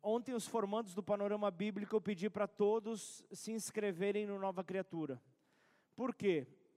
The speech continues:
Eu vejo, eu olho pra igreja e eu vejo um povo que chega, e, e esse povo que chega, ele chega muitas vezes sem saber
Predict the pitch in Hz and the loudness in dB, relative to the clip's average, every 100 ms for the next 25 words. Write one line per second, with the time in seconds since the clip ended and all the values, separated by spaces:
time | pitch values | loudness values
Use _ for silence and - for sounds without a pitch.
0 | _ 180 175 226 220 220 220 202 196 226 | _ -2 2 2 2 0 2 2 4 4
1 | 214 208 190 185 202 214 185 208 202 - | 2 0 -2 2 2 2 2 -2 -4 -16
2 | 196 185 180 156 190 190 160 196 196 196 | 0 2 2 2 4 4 2 2 2 2
3 | 196 190 180 165 _ _ _ _ _ _ | 2 2 0 -4 _ _ _ _ _ _
4 | _ - 185 170 196 185 185 - - 196 | _ -6 -4 2 4 4 -2 -4 4 6
5 | 196 220 262 294 254 - _ _ _ - | 6 2 -2 -6 -20 -20 _ _ _ -8
6 | 180 202 208 208 208 220 233 180 262 226 | -4 -4 -4 -2 0 0 0 0 0 0
7 | 226 185 - 247 220 147 113 _ _ _ | -4 -4 -2 0 0 -4 -6 _ _ _
8 | _ _ - 185 190 190 196 196 190 190 | _ _ 0 2 2 0 -2 0 0 0
9 | 185 185 180 175 - 240 254 220 240 226 | 0 0 0 -2 -2 0 0 0 0 -2
10 | 214 _ - 190 240 269 214 175 180 196 | -4 _ -12 -4 -2 -2 -2 -2 -2 -2
11 | - 247 - 220 180 143 170 156 | -4 -8 -8 -6 -4 0 0 0